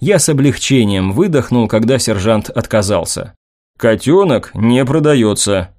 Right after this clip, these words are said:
Это мой талисман удачи». Авелия перестала улыбаться и вернула меня сержанту, и уже привычным официальным строгим голосом вернулась к делу. «Да, человек, шерхи знают практически всё о своих соседях.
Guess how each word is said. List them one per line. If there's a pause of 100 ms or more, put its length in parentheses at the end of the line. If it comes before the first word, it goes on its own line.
(120)
Это
мой
талисман
удачи». (420)
Авелия
перестала
улыбаться
и
вернула
меня
сержанту, (220)
и
уже
привычным
официальным
строгим
голосом
вернулась
к
делу. (500)
«Да,
человек, (100)
шерхи
знают
практически
всё
о
своих
соседях.